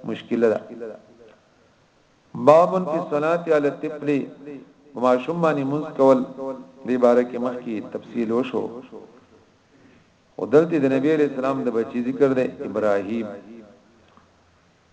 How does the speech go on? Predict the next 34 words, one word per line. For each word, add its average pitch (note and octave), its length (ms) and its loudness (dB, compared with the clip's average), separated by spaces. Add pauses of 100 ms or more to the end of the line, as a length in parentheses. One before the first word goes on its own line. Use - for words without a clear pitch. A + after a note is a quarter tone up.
(160)
دا G2 160 -4
د - 20 -8 (100)
نبی B2+ 180 -2
علیہ C#3+ 160 2
السلام C3+ 300 0
بچی B2 300 0
و، C3+ 120 4 (560)
د A2 220 -4
اتلسو B2+ 560 -4
میاشتې B2 340 -2
و. B2 100 2 (1200)
نبی A#2 180 -4
علیہ B2 180 0
السلام A#2 380 -2
په A2 100 -2
د A2+ 120 -2
باندې G#2+ 240 -4
مونځ A2 220 -10
نه G#2 60 -6
و G2 140 -8
کړی. F2+ 160 -16 (500)
او - 80 -6
وروسته C3 320 0
راځي A#2 240 2 (200)
ابن A#2+ 160 -6 (140)
سبعین A#2 380 -4 (140)
لیلتن، A#2 380 0 (920)
چې - 140 -20
دا A#2+ 140 4
د - 20 0 (200)
اویاو B2 380 6
ورځو، A#2+ 360 2 (560)
معنی F#2+ 260 -10
دوه G#2+ 100 -2